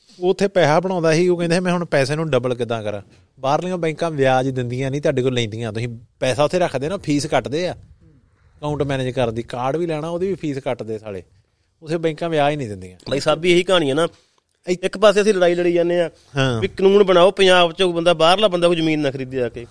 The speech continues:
Speaker 1: ਹਾਂ।
Speaker 2: ਇੱਕ ਪਾਸੇ ਪੰਜਾਬ ਵਾਲੇ ਕਹਿੰਦੇ ਸਾਥੋਂ ਪਹਿਲੀ ਲੈ ਲਓ, ਚਾਹੇ ਸਾਨੂੰ ਦੂਜੇ ਨੂੰ ਪੰਜਾਹ ਹਜ਼ਾਰ ਘੱਟ ਦੇ ਦਿਓ।
Speaker 1: ਹੂੰ।
Speaker 2: ਜਿਹੜੇ ਸਾਡੇ ਨਵੇਂ ਜਵਾਕ, ਹੁਣ ਜਿਹੜੇ ਸਾਡੇ ਜਵਾਕ ਬਾਹਰ ਆ, ਇੱਧਰ ਆਉਂਦੇ ਆ,
Speaker 1: ਹੂੰ।
Speaker 2: ਅੱਗੇ ਵੀ ਆਪਾਂ ਗੱਲ ਕੀਤੀ, ਅੱਗੇ ਤਾਂ ਮਤਲਬ ਬਣਾਉਂਦੇ ਸੀ ਬਜ਼ੁਰਗ, ਤਾਂ ਹੁਣ ਉਹ ਵੇਚਣ ਆਉਂਦੇ ਆ। ਤੇ ਉਹ ਕਹਿ ਦਿੰਦੇ, "ਯਾਰ ਐਂ ਕਰੋ, ਅਸੀਂ ਤਾਂ ਹੁਣ ਮਹੀਨੇ ਵਾਸਤੇ ਆਏ ਆ, ਮਹੀਨੇ 'ਚ ਅਸੀਂ ਵੇਚਣੀ ਆ,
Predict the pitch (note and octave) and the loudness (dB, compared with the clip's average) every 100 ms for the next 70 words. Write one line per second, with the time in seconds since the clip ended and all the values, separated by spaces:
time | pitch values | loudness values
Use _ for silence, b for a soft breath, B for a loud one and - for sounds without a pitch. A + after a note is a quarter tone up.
0 | C3 C3 A#2+ A2 G2+ _ G#3 A#3 A3 A#3 | -2 0 0 -2 -8 _ -6 -2 -2 0
1 | A3 G#3+ A3 G#3 A#3 A3+ G#3 G#3 G3 G#3 | 4 6 6 4 2 2 0 0 0 4
2 | E3+ E3 F#3 F#3+ G3 F3+ F3 F3+ F3 G3 | 6 6 4 2 2 0 0 -2 0 0
3 | G3 F#3+ D3 B2+ A#2 B2 _ _ _ C#3 | 2 0 -2 -4 -4 -10 _ _ _ -20
4 | C#3+ C3+ F3+ F#3+ F3 D#3+ D#3+ D#3 D3+ D3+ | -12 -2 0 0 0 0 0 0 0 0
5 | D#3+ F#3 F3+ D3+ C#3+ C#3 C3 C#3 D#3 - | 0 0 0 2 2 2 2 2 0 -4
6 | - _ _ _ _ _ _ _ _ - | -20 _ _ _ _ _ _ _ _ -6
7 | C#3+ E3 D#3+ C3+ B2+ A#2 _ C#3 C#3+ C3+ | -2 0 0 0 -2 -2 _ -4 -2 0
8 | B2+ E3+ E3+ E3+ D#3+ D#3+ D#3+ D#3 D#3 D#3+ | 0 2 2 0 -2 -4 -4 -4 -4 -2
9 | E3+ E3 D#3+ C#3+ C3 C#3 C#3+ C3+ C#3 C#3+ | 0 0 0 -2 -2 -2 -4 -4 -4 -2
10 | F3 F3+ E3 E3+ D3 G#2+ G2+ G#2 - _ | 0 0 0 0 -2 -2 -8 -10 -16 _
11 | G#3+ G#3 G#3+ B3 A3+ G3+ G3 F3+ F#3 F3+ | -8 -2 2 2 2 2 0 0 0 2
12 | F3+ F#3 F3+ D3+ G3+ D#3+ E3 - D#3+ E3+ | 2 0 0 2 4 6 4 2 2 2
13 | G3 E3+ E3+ F3 D#3 E3+ F3 D#3 | 2 0 0 0 -2 0 0 0